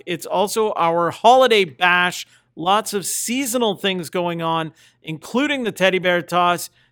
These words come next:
You can bring one or you can buy one at the game. They are available fifteen dollars each or two for twenty. You can throw one, keep one, whatever you want to do. But everything will be going towards supporting the United Way and the McMaster Children's Hospital in Hamilton. So,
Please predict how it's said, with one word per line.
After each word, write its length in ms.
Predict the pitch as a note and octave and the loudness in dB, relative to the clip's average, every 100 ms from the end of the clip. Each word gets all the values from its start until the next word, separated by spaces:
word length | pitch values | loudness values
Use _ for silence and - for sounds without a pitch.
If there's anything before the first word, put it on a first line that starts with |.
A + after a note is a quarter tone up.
| - | -14
You 160 | D3+ | -12
can 280 | D3 D#3 D3+ | -8 -8 -8
bring 260 | C3+ D3+ E3+ | -8 -8 -4
one 280 | G#3 C4 C#4 | -2 -4 -8
or 200 | - D#3+ | -6 -4
you 140 | E3+ E3+ | -4 -6
can 260 | F#3 F3 | -6 -8
buy 260 | D3 F3+ C#4+ | -2 0 0
one 420 | A3 D#3 D3 D#3 _ _ _ - | -2 -4 -8 -12 _ _ _ -8
at 220 | D3+ C#3+ | -8 -8
the 80 | D#3+ | -10
game. 500 | E3 E3 D3+ D3 D3+ _ | -4 -4 -4 -8 -14 _
They 100 | D3+ D3 | -10 -6
are 120 | D3+ | -6
available 460 | D3 D#3+ E3 D#3+ | -4 -4 -4 -6
fifteen 420 | D#3+ F3 - E3 D#3 | -6 -10 -10 -10 -6
dollars 360 | D#3 D#3 C3+ | -6 -6 -6
each 200 | F3 F3+ - | -8 -8 -12
or 80 | D3+ | -14
two 380 | - - G#3 G3+ | -12 -10 -8 -10
for 160 | D3+ | -14
twenty. 480 | - - G3+ G3+ G3+ | -16 -6 -4 -4 -6
You 60 | F3+ | -10
can 120 | - | -14
throw 220 | F#3 F#3+ | -6 -6
one, 240 | F#3 F3 | -4 -8
keep 320 | E3 G3+ F3+ F#3 | -10 -14 -12 -8
one, 220 | F3+ F3+ | -8 -8
whatever 280 | E3 D#3+ D#3+ | -8 -8 -8
you 100 | D3+ | -10
want 160 | D3 | -10
to 60 | C#3 | -12
do. 280 | C#3 D3 C#3+ _ _ _ _ | -12 -12 -12 _ _ _ _
But 200 | C#3 C#3 | -14 -10
everything 560 | - E3+ F3 D#3+ F3 E3 | -8 -6 -6 -6 -8 -6
will 220 | D#3 D3+ | -8 -8
be 120 | D3 | -10
going 320 | C#3 D3+ D3+ C#3 | -10 -8 -10 -14
towards 440 | D3 D3 D3 C3 | -12 -10 -10 -10
supporting 400 | C3 C#3 D#3 D3+ | -12 -8 -8 -8
the 80 | C#3+ | -10
United 300 | C#3+ C#3+ C3+ | -12 -12 -12
Way 320 | C#3 C#3+ C#3+ - | -10 -10 -10 -8
and 280 | E3 D#3 D3+ | -6 -6 -8
the 40 | |
McMaster 560 | C#3+ C#3+ C#3 C3+ D3 - | -12 -12 -14 -12 -14 -14
Children's 460 | - C#3 C3+ C3 | -14 -14 -14 -16
Hospital 480 | C3+ C#3 - D3 C3+ | -14 -14 -14 -16 -16
in 80 | B2 | -16
Hamilton. 480 | C3 C#3 - - - | -16 -18 -18 -20 -16
So, 320 | - C#3+ | -14 -12